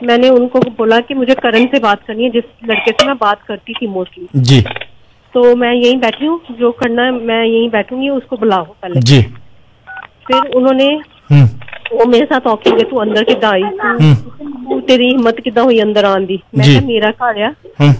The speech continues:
Speaker 1: ਮੈਂ ਜਦੋਂ ਮਰਜ਼ੀ ਅੰਦਰ ਆ ਸਕਦੀ ਹਾਂ, ਤੁਸੀਂ ਮੈਨੂੰ ਕਿਹਾ ਸੀ
Speaker 2: ਹੂੰ।
Speaker 1: ਕਿ ਅਸੀਂ ਤੁਹਾਨੂੰ ਰੈਂਟ ਪੇ ਕਰ ਦਿੰਦੇ ਹਾਂ ਤੇ ਤੁਹਾਨੂੰ ਇੱਕ ਮਹੀਨਾ ਹੋਰ ਰਹਿਣ ਦਿਓ।"
Speaker 2: ਹੂੰ।
Speaker 1: ਮੈਂ ਕਿਹਾ, "ਮੇਰੇ, ਮੇਰੇ ਬੇਟੇ ਦੀ ਹਾਲਤ ਬਹੁਤ ਖਰਾਬ ਹੈ, like, ਉਹ, ਉਹਨੂੰ ਸਵੇਰੇ ਮਾਰਨਿੰਗ 'ਚ ਛੇ ਵਜੇ ਮੈਂ ਲੈ ਕੇ ਜਾਣਾ, ਮੈਂ ਦੇਖੋ ਕਿੱਥੇ ਧੱਕੇ ਖਾ ਰਹੀ ਹਾਂ ਤੁਹਾਡੇ ਨਾਲ।"
Speaker 2: ਹੂੰ।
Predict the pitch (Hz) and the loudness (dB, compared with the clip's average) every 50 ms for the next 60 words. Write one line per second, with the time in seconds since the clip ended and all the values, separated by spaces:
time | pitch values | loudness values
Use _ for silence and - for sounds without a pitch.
0 | - 226 226 220 226 233 226 233 240 247 226 220 208 - 226 240 220 214 220 220 | -2 -4 -4 -2 -2 0 0 0 0 0 0 -2 -2 -4 -6 -6 -6 -4 -4 -4
1 | 226 214 202 202 - 226 214 226 247 269 269 - 254 - 262 240 240 226 240 240 | -2 -2 -4 -4 -4 -6 -6 -2 -4 -4 -2 -2 -4 -4 -2 -2 -2 -2 -2 -2
2 | 247 226 214 226 240 - 285 311 302 - _ - 139 135 123 110 - 262 262 247 | 0 0 0 0 -2 -4 -10 -12 -14 -16 _ 2 2 4 4 2 0 -2 -4 -4
3 | 247 277 254 294 277 254 240 226 226 220 220 220 226 - 240 240 262 233 214 208 | -4 -4 -6 -6 -2 0 0 2 2 0 0 -4 -6 -8 -8 -6 -6 -6 -8 -4
4 | 202 220 254 247 277 285 285 311 311 262 269 262 240 247 240 226 - 285 254 262 | -2 -2 0 0 -2 -6 -8 -10 -12 -8 -6 -6 -6 -6 -8 -6 -4 -2 -2 0
5 | 247 220 214 214 233 233 202 202 196 202 190 190 208 196 190 180 - _ _ - | 0 0 0 2 2 2 2 2 0 0 0 -2 -4 -4 -6 -10 -10 _ _ -2
6 | - 147 135 120 233 226 226 285 285 285 262 240 233 233 254 - - - 226 226 | 2 2 2 2 2 0 -2 -2 0 2 2 2 2 2 0 -2 -2 -4 -2 -2
7 | 220 214 240 214 233 226 220 240 240 214 247 247 233 214 208 214 - 220 202 214 | 2 2 2 2 2 0 0 0 0 0 0 0 0 0 0 -2 -4 -4 -2 -2
8 | 214 247 - - 233 208 190 196 226 240 254 262 233 233 - _ _ - - 427 | -2 -2 -2 -6 -4 -2 -2 0 0 -2 -2 -2 -4 -4 -6 _ _ -8 -4 -2
9 | 453 480 480 466 - 440 - - 392 392 392 220 427 - 480 254 - 415 415 392 | 0 0 0 -2 -4 -6 -6 -6 -8 -6 -6 -4 -2 -2 -4 -4 -6 -12 -12 -12
10 | 381 381 233 226 220 220 240 262 262 - - - - 262 240 220 226 226 240 240 | -8 -6 -4 -2 0 0 0 0 -2 -2 -6 -10 -8 -8 -4 -2 0 0 0 0
11 | 240 240 233 208 196 - 233 226 233 233 269 285 285 285 262 247 247 - 285 262 | 0 0 0 0 -2 -4 -4 -4 -2 -2 -2 -2 -4 -4 -2 -4 -4 -4 -6 -10
12 | - 277 - - 320 - 320 - - 254 247 - 240 214 208 202 220 214 208 262 | -10 -14 -12 -12 -10 -10 -10 -8 -8 -10 -8 -6 -4 -4 -2 -2 -2 -2 -2 -4
13 | 247 208 139 135 120 - - - - - - - - - - 131 120 113 | -2 0 0 0 0 -2 -4 -8 -8 -8 -10 -14 -14 -4 -2 2 2 2